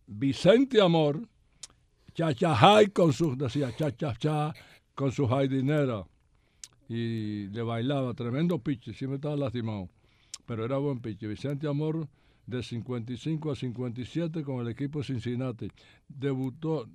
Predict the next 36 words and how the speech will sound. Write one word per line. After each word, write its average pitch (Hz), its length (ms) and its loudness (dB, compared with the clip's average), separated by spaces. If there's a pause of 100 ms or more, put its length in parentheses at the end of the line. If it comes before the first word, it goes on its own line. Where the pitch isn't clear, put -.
nació, 127 480 0
vamos 151 260 0
a 147 40 -4
decir 160 160 -4
los 147 160 -4
nombres, 113 240 -8 (100)
nació 127 300 -2
en 160 60 2
el 151 100 2
año 160 240 2
treinta 147 300 -2
y - 20 -2
dos, 156 300 0
abril 151 300 0
ocho 156 360 0 (320)
del 120 160 -4
año 151 220 0
treinta 147 320 -2
y - 20 0
dos, 147 240 2
debutó 139 600 0 (340)
abril 131 400 -2
dieciséis 156 580 -2
del 143 180 0
año 147 200 0
cincuenta 131 480 -4
y 123 40 -4
cinco 143 360 -4
como 110 240 -4
pitcher. 139 400 -4 (580)
Y 165 280 0 (320)
esta 180 320 -2
se 175 100 -2
las 156 160 0
traía, 160 380 0
dicen, 143 600 0